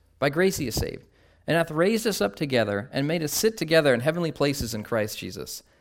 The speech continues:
that in the ages to come he might show the exceeding riches of his grace in his kindness toward us through Christ Jesus. For by grace ye are saved through faith, and that not of yourselves. It is the gift of God, not of works,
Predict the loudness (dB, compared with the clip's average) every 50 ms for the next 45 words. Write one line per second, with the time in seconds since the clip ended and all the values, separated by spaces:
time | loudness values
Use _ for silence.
0 | _ _ _ 2 2 4 4 2 0 0 0 0 2 2 0 -2 -2 -2 -6 -6
1 | -2 0 0 2 2 0 0 0 0 0 0 -2 -2 -2 -2 0 0 0 -2 -2
2 | -4 -6 -4 -4 -2 -2 -2 -2 -2 -2 -2 -2 -4 -4 -6 -4 -2 -2 -2 -2
3 | -2 -2 0 0 2 2 0 -2 -4 -10 -14 -16 -20 _ _ _ -2 0 0 0
4 | -2 -2 -2 -2 0 0 0 -2 -4 -4 0 2 2 4 4 4 2 0 -4 -6
5 | -8 -4 -2 0 0 0 -2 -6 -8 -10 -12 -12 -12 -14 -14 -16 -18 _ _ _
6 | _ _ _ _ _ 0 2 4 4 4 6 6 6 6 6 4 2 0 0 0
7 | 0 0 0 0 0 0 -2 -4 -6 -4 -2 0 0 0 -2 -2 -2 0 0 0
8 | 0 0 -2 0 2 2 2 0 0 -4 -4 -4 -4 -4 -4 -6 -8 -12 -18 -20
9 | _ _ _ _ _ -4 -2 0 0 -2 0 2 4 4 4 4 2 -2 0 0
10 | 0 0 0 0 -2 0 2 4 4 4 2 0 -2 -4 -4 -4 -6 -6 -10 -14